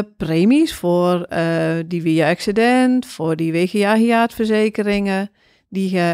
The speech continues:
worden allemaal in mindering gebracht, ehm, op jouw bruto loon, op die vijfduizend euro die ik net als in het voorbeeld noemde, waardoor, eh, jouw S V-loon verlaagt, maar gedurende je werkzame leven het netto-inkomen verhogen.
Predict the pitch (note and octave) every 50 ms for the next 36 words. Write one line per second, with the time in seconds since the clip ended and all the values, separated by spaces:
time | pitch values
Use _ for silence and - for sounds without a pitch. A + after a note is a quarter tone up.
0 | - - G#3+ G#3+ G#3 - - A#3 C#4 D4 B3+ G#3 F#3 F#3 F#3 F#3 F#3+ G#3+ B3+ C4+
1 | C4 G#3 F3+ F3 E3+ F3 E3 D#3+ D#3+ E3 F#3+ A3+ C4+ - - - - _ _ -
2 | F#3+ F3+ F3 F3 E3+ E3+ E3+ - - _ - A3+ A#3+ A#3+ G#3+ F#3 E3 D#3 D#3 F3+
3 | G3 G#3 G#3 F#3+ E3 E3 E3 F3 G3 A#3 B3+ - - G#3 A3+ - - G3 F3+ F3
4 | E3+ E3 E3 E3 E3 D#3 D#3+ D#3+ D#3 D3 E3 G#3 B3+ C4+ C4 B3+ A#3 A#3 A#3 A3
5 | A3+ A3+ A3+ - G#3+ G#3 G#3+ G#3 G#3 - - G3+ G#3 G3+ G3+ G3 G3 G3 F#3+ G3
6 | G3 G3 F#3 F#3+ A3 - - - - - - _ - F#3 F3+ F3 F#3 F3+ F3+ -
7 | - - - E3 D#3+ D#3+ D#3+ D#3+ - - - F3+ E3 D#3+ - F3 F3 - - F#3
8 | G3 A#3+ B3 A#3+ G#3 F#3+ F3+ E3+ F3 D#3+ D#3 D3+ D#3 F#3+ A#3 C4 - - - -
9 | - - _ _ _ _ _ _ _ _ _ _ _ - - - - G3 F#3 A#3
10 | A#3 G#3+ G3 F#3 F3 F3 E3 E3+ E3 E3 F#3+ G3+ G3 F#3+ - F#3+ D#3+ D#3+ E3 E3
11 | G3+ B3 B3+ A#3+ F#3 E3+ D#3 E3+ - _ - - _ _ - F3+ - G3+ A3+ B3
12 | - F#3 - D#3 D3+ - D#3+ D3 D3 D3+ F3+ G3 G3 G3 F3 C3 B2 D#3 - -
13 | -